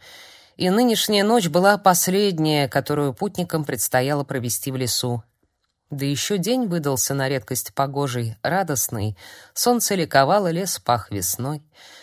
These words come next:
Одуряюще, сладко. Снег уже сошёл, и земля была черна. Скоро начнёт пробиваться трава, проклюнутся листья. Скоро.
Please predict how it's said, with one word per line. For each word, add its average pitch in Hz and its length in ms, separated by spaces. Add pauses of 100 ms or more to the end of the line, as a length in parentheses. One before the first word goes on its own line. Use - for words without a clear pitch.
(140)
Одуряюще, 175 1040 (360)
сладко. 127 880 (180)
Снег 277 520
уже 226 300
сошёл, 175 800 (340)
и 165 120
земля 147 420
была 147 280
черна. 110 720 (560)
Скоро 175 420
начнёт 160 680
пробиваться 151 580
трава, 143 560 (180)
проклюнутся 165 640
листья. 151 680 (420)
Скоро. 120 760